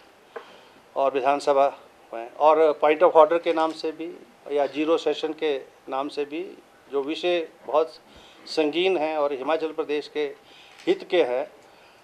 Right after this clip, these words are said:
तो वो चेयर की इजाज़त से वो विषय उठ सकते हैं विधानसभा में। तो वो तो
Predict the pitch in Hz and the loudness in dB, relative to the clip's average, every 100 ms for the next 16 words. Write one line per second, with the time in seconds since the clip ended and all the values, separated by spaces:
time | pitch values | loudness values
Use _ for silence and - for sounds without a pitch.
0 | _ - 151 160 160 175 185 185 175 143 | _ -6 0 0 0 0 0 0 -2 0
1 | 135 135 147 - - 180 214 - - 165 | 0 0 -4 -4 -6 -6 -8 -14 -10 -8
2 | 147 - 196 190 170 - 185 - 131 120 | -8 -6 -4 -4 -4 -4 -6 -6 -10 -8
3 | 113 113 - 117 113 131 - - - - | -8 -10 -12 -12 -10 -12 -18 -20 -20 -14
4 | 151 151 160 151 | -8 -4 0 -2